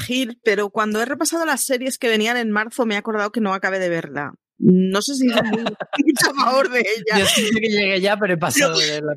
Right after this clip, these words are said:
Speaker 2: la temporada
Speaker 1: fue un rollo
Speaker 2: anterior.
Speaker 1: de esto de, "Ostras, esto existía y me estaba gustando, ¿por qué dejé de verla?". No me acuerdo. Así que, para ser honestos,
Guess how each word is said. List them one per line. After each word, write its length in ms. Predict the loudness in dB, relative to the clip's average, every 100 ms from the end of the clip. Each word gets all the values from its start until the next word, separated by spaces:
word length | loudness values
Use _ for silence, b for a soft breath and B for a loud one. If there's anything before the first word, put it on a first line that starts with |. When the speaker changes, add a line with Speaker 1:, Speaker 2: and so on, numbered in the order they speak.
| -2
Speaker 2:
la 100 | -2
temporada 280 | -2 -2 0
Speaker 1:
fue 80 | 0
un 60 | 2
rollo 120 | 2
Speaker 2:
anterior. 200 | 4 2
Speaker 1:
de 60 | 0
esto 140 | 0
de, 120 | -2 -4 -2
"Ostras, 460 | -4 -2 -2 0
esto 240 | 0 -2 -2
existía 360 | -2 0 2
y 140 | 0 0
me 40 |
estaba 240 | -2 0 0
gustando, 520 | 0 -2 -2 -2 -4
¿por 200 | -4 -2
qué 80 | -2 -2
dejé 140 | -2
de 240 | -2 0 0
verla?". 300 | -2 -2 -4
No 140 | -4
me 80 | -2
acuerdo. 420 | -2 -4 -2 -4 -4 B B B
Así 460 | -2 -2 -2 -2 0
que, 160 | 0
para 200 | 2 0
ser 240 | -2 -2 0
honestos, 680 | 0 0 -2 -2 0 -2